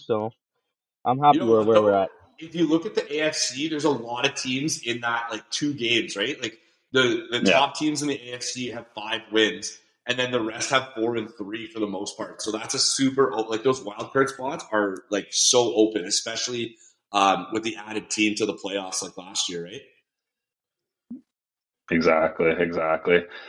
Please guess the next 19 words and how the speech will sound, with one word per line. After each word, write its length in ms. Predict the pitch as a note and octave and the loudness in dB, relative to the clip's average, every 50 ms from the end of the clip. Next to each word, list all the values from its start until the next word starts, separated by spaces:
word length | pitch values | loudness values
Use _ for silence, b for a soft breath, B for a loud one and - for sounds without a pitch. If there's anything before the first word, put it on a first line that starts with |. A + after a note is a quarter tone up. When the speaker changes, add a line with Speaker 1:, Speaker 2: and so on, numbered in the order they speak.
| B B B B B | B B B B B
Speaker 3:
Yeah, 340 | A#2+ B2 C3 C#3 C#3+ C#3+ C3 | 0 0 0 -2 -6 -6 -4
no, 160 | C3+ D3 D3+ | -4 -4 -4
I 80 | C#3 | -6
mean, 140 | B2 B2+ A#2+ | -8 -10 -10
a 60 | A#2 | -12
lot 280 | A2+ A2 A2+ A2+ A#2+ A#2+ | -10 -8 -8 -6 -6 -4
of, 240 | B2 A#2+ A2+ A2 G#2+ | -6 -6 -6 -8 -8
uh, 40 | A2+ | -8
a 180 | A2 A2 G2 | -6 -6 -6
lot 140 | G#2+ A#2 B2 | -8 -10 -10
of 80 | A#2+ A#2+ | -10 -10
good 160 | B2 A2 G2 | -10 -6 -4
games. 260 | A2+ A2+ A#2 A#2 A#2 | -4 -4 -4 -4 -4
I 60 | A#2+ | -4
mean, 240 | A#2 A#2+ A#2+ A#2+ B2 | -4 -4 -4 -2 0
Nick, 220 | C3 D3 D#3 D3+ - - | 0 0 -2 -2 -4 -4
what 200 | F#3 D3 D3+ D3 | -4 -4 -2 -4
happened 400 | C#3+ C#3+ D3 - F#3 E3+ D#3+ C#3+ | -4 -4 0 0 0 0 0 0
with 180 | C#3 C3 - | -2 -2 -4